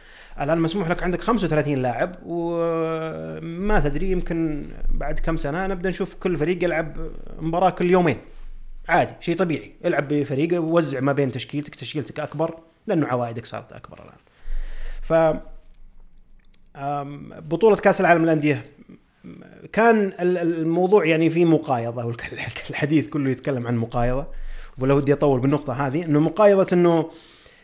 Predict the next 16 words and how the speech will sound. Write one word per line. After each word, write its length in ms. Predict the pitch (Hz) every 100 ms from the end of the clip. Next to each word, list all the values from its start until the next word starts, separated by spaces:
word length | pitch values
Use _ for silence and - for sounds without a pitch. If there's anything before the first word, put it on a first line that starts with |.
| _ _ _ _ _
الاتحاد 460 | 147 165 160 143 202
الدولي 420 | 190 196 214 202
يبغى 280 | 202 160 165
يكسب 400 | 165 - 151 127
ود 240 | 139 131
الأندية 320 | 131 131 127 123
الأوروبية 400 | 123 110 120 117
زي 160 | 113
ما 120 | 110
قلت 300 | 110 170 - -
عشان 140 | 110
البطولة، 480 | 117 117 147 175 220 - _ _ _ _
في 100 | -
المقابل 460 | 202 220 196 214 151
الأندية 280 | 156 190 165
الأوروبية، 580 | 147 151 180 165 175